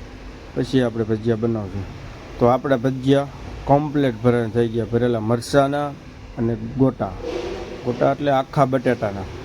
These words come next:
જોઈ લો ભાઈ, કેવો મસ્તનો દેખાવ પણ આવે છે. જે તો બનાવવાના બાકી છે, બની જાય પછી તો બહુ મજા આવે ભાઈ, એવા ભજીયા બનશે. ને જોઈ લો, આ બધી તૈયારી થઈ ગઈ છે, આ બધા ભજીયા જ બનાવવાના છે.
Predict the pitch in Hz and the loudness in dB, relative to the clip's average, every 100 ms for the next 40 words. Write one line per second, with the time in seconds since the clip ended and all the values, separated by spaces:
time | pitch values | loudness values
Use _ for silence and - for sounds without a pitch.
0 | - - - - - - - - - 127 | -14 -14 -16 -16 -16 -16 -16 -16 -10 -2
1 | 120 127 123 117 110 110 139 139 131 135 | 2 2 2 0 -2 0 2 2 2 0
2 | 135 - 139 135 127 131 127 131 127 127 | -2 4 4 6 2 0 0 0 2 2
3 | 127 123 127 120 123 120 120 - - - | 2 2 0 0 0 0 -4 -14 -16 -16
4 | - - - 120 127 135 127 113 156 139 | -18 -16 -4 -2 0 0 0 -2 0 2
5 | 139 139 139 135 127 120 120 117 117 131 | 4 2 0 0 0 0 2 2 2 2
6 | 139 135 123 131 135 131 120 117 135 143 | 2 0 0 -2 0 0 0 0 2 4
7 | 139 131 123 123 120 117 123 123 127 135 | 4 0 0 0 0 0 0 0 0 0
8 | 120 117 117 120 110 113 110 107 104 - | -2 -2 0 0 0 -2 -2 -4 -8 -12
9 | - - - - - - 117 113 113 135 | -20 -20 -20 -20 -20 -10 -2 0 2 2
10 | 139 135 127 139 131 139 123 131 131 123 | 2 0 0 0 4 4 4 2 2 0
11 | 117 120 117 117 110 120 120 127 117 120 | 2 0 2 -2 0 -2 2 2 2 0
12 | 123 127 110 117 113 113 110 107 104 | 2 2 2 0 0 -2 -4 -4 -6